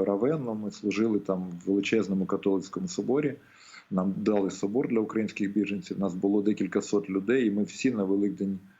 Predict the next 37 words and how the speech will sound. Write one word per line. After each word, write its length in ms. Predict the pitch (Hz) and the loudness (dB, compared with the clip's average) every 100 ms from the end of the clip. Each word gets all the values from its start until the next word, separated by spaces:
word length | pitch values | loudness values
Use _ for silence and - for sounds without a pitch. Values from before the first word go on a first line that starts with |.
| _ | _
плакали. 520 | - 107 87 - 50 - | -2 0 0 -4 -10 -8
Да? 300 | 117 110 104 | -4 -2 -4
І 120 | - 98 | -2 2
мені 360 | 98 101 117 | 2 2 2
здалося, 400 | 110 123 131 - | 2 2 2 -2
що 140 | - 113 | -4 -2
це 140 | 117 | 0
якось 300 | 110 107 - | 0 0 -6
не 340 | 104 104 107 107 | -6 -6 -2 0
відповідає 520 | 107 107 107 113 101 | 0 0 0 2 0
традиції. 680 | - 98 127 156 - - - _ _ - - | -2 -2 0 -2 -6 -8 -8 _ _ -14 -4
А 100 | 101 | -2
потім, 320 | 135 135 131 | 0 0 0
коли 240 | 123 120 | 2 2
я 240 | 117 110 113 | 4 2 2
їхав 400 | 113 113 117 113 | -2 -2 -2 -2
назад, 320 | 113 127 135 | -2 -2 0
я 80 | 107 | -2
подумав, 440 | - 104 110 101 | -2 -2 0 -2
що 160 | - 98 | -4 -6
це 160 | - | -2
більш 340 | 107 107 127 123 | -2 2 2 2
відповідає 680 | 104 - 101 101 101 98 95 | -2 0 0 2 2 2 2
Євангелію. 580 | 98 90 82 87 82 95 - _ _ | 0 0 -4 -8 -8 -12 -20 _ _
Коли 300 | - 107 117 107 - | 0 2 4 2 0
оця 560 | 110 - - 113 107 101 - - | -4 -2 0 2 2 0 -6 -6
історія, 920 | - 104 - 127 120 104 98 92 87 - - _ _ | -2 -2 0 2 4 4 2 2 -2 -6 -16 _ _
а, 460 | - 104 98 90 90 - 107 110 107 104 | -6 -4 -2 -6 -8 -8 -6 -6 -4 -2
близької 600 | 95 120 110 - 107 101 | 2 2 2 -2 0 0
смерті, 600 | - 107 90 82 - 101 | 0 -2 -2 -4 -10 -12
коли 300 | - 104 104 | -2 0 2
ця 140 | 98 110 | 2 0
історія 420 | 101 - 113 107 | 2 2 2 2
проходження 760 | 104 95 113 95 92 98 98 | 0 -2 0 -2 -2 -2 -2
через 360 | 87 - 101 92 | -2 2 2 2
Голгофу, 640 | 92 98 95 95 - - - | 2 2 2 0 -2 -8 -6
да, 280 | 101 107 | -4 -4